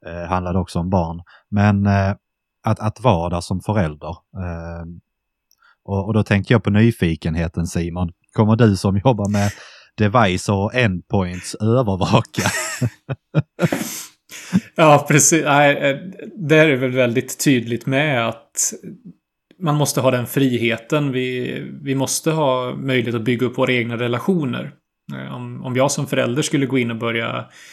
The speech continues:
Speaker 2: eh, förbjuda saker eller övervaka vad, vad mina barn sysslar med på nätet, så tror jag inte att de skulle få lära sig eller skapa sina egna nätverk, sin egen självbild. Eh, för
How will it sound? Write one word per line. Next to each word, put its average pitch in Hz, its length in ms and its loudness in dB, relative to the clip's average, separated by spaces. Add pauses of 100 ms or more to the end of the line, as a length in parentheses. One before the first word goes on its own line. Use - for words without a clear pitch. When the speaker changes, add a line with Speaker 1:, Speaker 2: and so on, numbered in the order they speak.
(440)
Speaker 2:
eh, 156 300 -12 (220)
förbjuda 127 420 2
saker 120 400 0
eller 117 160 -2
övervaka 127 800 2
vad, 117 320 -2
vad 120 120 -2
mina 117 200 -4
barn 120 540 -4
sysslar - 380 -4
med 117 200 -6
på 127 80 -6
nätet, 120 480 -6
så - 120 -6
tror 147 200 0
jag 160 60 2
inte 135 120 0
att 120 60 -2
de 120 200 -4
skulle 113 300 -6
få 117 260 -8
lära 117 500 0
sig 160 420 2
eller 117 160 -4
skapa 127 480 -2
sina 123 200 -2
egna 127 320 0
nätverk, 151 460 -4
sin 131 140 -2
egen 127 360 -2
självbild. 120 920 -2 (760)
Eh, 170 160 -14
för 139 300 -2